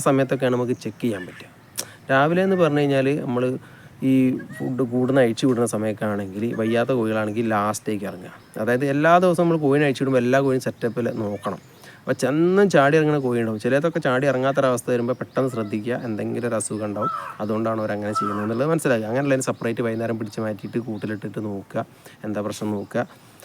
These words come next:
അതുപോലെ തന്നെ അപ്പം തന്നെ എല്ലാ കോഴികൾക്കും വെള്ളം വെച്ച് കൊടുക്കാം. അത് സാധാരണ തണുത്ത വെള്ളം ഉണ്ടെങ്കിൽ അത് തട്ടി മറിച്ചിട്ട് മഞ്ഞൾ, കുറച്ച് വെള്ളങ്ങളൊക്കെ ഉണ്ട്, അങ്ങനത്തെ വെള്ളങ്ങളൊക്കെ വെച്ച് കൊടുത്തു കഴിഞ്ഞാൽ നമുക്ക് പെട്ടെന്ന് തന്നെ മാറ്റിയെടുക്കാൻ പറ്റുന്നതാണ്. അപ്പം ഇതാണ് കുറച്ച് അസുഖങ്ങൾ, അതായത് പനി,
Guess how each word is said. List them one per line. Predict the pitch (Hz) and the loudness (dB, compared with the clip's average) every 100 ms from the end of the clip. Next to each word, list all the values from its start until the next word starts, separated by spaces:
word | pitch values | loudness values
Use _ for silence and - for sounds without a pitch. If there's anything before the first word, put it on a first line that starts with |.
| - | -16
അതുപോലെ | - 107 107 | -10 -6 -4
തന്നെ | 110 117 - - | -2 -4 -4 -6
അപ്പം | - 202 196 | 0 0 4
തന്നെ | 180 156 | 4 4
എല്ലാ | 151 151 | 2 2
കോഴികൾക്കും | 139 127 123 123 | 2 0 0 0
വെള്ളം | 110 117 123 | 2 2 0
വെച്ച് | 110 - | -2 -8
കൊടുക്കാം. | - 95 - 113 | -10 -10 -6 -4
അത് | 120 117 | -2 -2
സാധാരണ | 95 120 127 139 | 0 2 2 2
തണുത്ത | 123 107 123 | -2 -2 -2
വെള്ളം | 117 | -2
ഉണ്ടെങ്കിൽ | 113 110 110 107 | -4 -4 -2 -4
അത് | 107 - | -4 -6
തട്ടി | 110 110 | -4 -2
മറിച്ചിട്ട് | 107 107 113 107 | -2 -4 -4 -4
മഞ്ഞൾ, | 101 104 107 123 - - - - - | -4 -6 -4 -4 -6 -14 -20 -20 -8
കുറച്ച് | - 120 139 | -6 0 2
വെള്ളങ്ങളൊക്കെ | 123 120 123 117 104 | 2 2 2 0 -4
ഉണ്ട്, | 98 110 | -6 -4
അങ്ങനത്തെ | 113 117 117 | -2 0 0
വെള്ളങ്ങളൊക്കെ | 110 113 113 110 | 0 -2 -4 -6
വെച്ച് | 107 107 | -6 -4
കൊടുത്തു | 101 104 | -4 -4
കഴിഞ്ഞാൽ | 104 104 104 127 - - - - - - - - - | -4 -4 -2 -4 -6 -20 -20 -20 -20 -20 -20 -18 -8
നമുക്ക് | 117 113 - | -6 -6 -6
പെട്ടെന്ന് | 110 127 | -2 0
തന്നെ | 120 110 | 0 -2
മാറ്റിയെടുക്കാൻ | 104 104 107 104 | -4 -8 -8 -8
പറ്റുന്നതാണ്. | 104 98 92 82 - - - - - - - - - | -8 -8 -10 -12 -20 -20 -20 -20 -20 -20 -20 -18 -6
അപ്പം | 147 156 - - - - | -4 -4 -8 -16 -14 -4
ഇതാണ് | 151 139 139 147 135 | 2 2 2 0 -4
കുറച്ച് | 120 123 | -2 -4
അസുഖങ്ങൾ, | 117 101 98 - | -4 -8 -8 -6
അതായത് | 110 117 175 - - _ - 104 | -2 -2 -2 -6 -20 _ -10 -6
പനി, | 101 104 | -2 -2